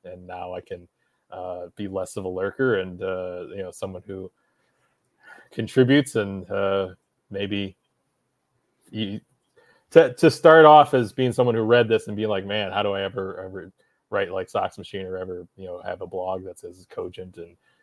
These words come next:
incisive as this?" to now where you guys feel like I'm, I'm a helpful part of this or enhances what you do. It's,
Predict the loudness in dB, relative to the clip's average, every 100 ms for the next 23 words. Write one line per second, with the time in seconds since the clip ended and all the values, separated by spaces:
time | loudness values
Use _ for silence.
0 | -20 -12 -6 -6 -6 -14 -8 -8 -8 -12
1 | -8 -4 -4 -6 -10 -4 -4 -4 -6 -6
2 | -4 -6 -10 -12 -12 -14 -14 -14 -10 -10
3 | -10 -12 -10 -8 -8 -12 -12 -12 -12 -14
4 | -16 -16 -16 -16 -14 -14 -12 -14 -20